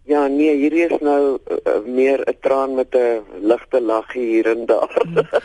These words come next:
Speaker 2: Nou, dit
Speaker 1: <laughs> Ehm, maar dit is 'n vreeslike mooi stuk. En, ehm, Saartjie het haarself weer eens oortref. Ehm, jy weet, maar ons doen nog die, die komedies, die wagkamer en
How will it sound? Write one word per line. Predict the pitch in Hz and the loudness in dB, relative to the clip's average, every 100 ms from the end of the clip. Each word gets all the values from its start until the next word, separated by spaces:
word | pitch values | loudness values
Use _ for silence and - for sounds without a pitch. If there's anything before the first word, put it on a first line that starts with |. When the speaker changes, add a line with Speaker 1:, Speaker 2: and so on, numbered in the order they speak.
| - - - 277 | -2 -4 -2 -2
Speaker 2:
Nou, | 320 277 | -2 2
dit | 330 359 330 - | 2 2 -2 -4
Speaker 1:
<laughs> | |
Ehm, | - 156 151 160 - - - | 0 0 0 -4 -14 -16 -2
maar | 151 151 | 0 0
dit | 151 - | -2 0
is | 160 - | -2 0
'n | 147 139 | 0 0
vreeslike | - 160 151 143 - | 0 0 0 -8 -12
mooi | - - - | -12 -8 -2
stuk. | - - - - - - - - | -2 -2 -8 -12 -20 -20 -20 -2
En, | 147 147 143 | 0 2 0
ehm, | - 135 131 127 _ _ _ _ _ _ _ - - | 0 0 0 -6 _ _ _ _ _ _ _ -12 0
Saartjie | 123 131 - 143 123 107 | 0 0 -2 -2 0 0
het | - - | -2 0
haarself | 123 123 139 127 120 - 107 | 0 0 0 0 -2 -8 -2
weer | 127 131 | 0 0
eens | 131 123 | -2 -2
oortref. | - 127 123 - 127 117 - - - - - - | 0 0 0 -2 0 -2 -4 -20 -20 -18 -18 0
Ehm, | 123 139 127 117 - - | 2 2 -2 -10 -16 -8
jy | - | -2
weet, | 143 156 | 0 2
maar | 160 | 0
ons | 143 156 | 0 0
doen | - 190 | 0 0
nog | 202 185 - | 0 -2 -2
die, | 139 135 123 120 | -2 0 -2 -4
die | 127 123 113 - | -2 -2 -4 -4
komedies, | 131 123 120 123 123 | -2 2 0 -2 -4
die | 139 127 | -2 0
wagkamer | 120 110 - 123 120 120 | -2 -2 -2 -2 -2 -2
en | 117 113 | -2 -4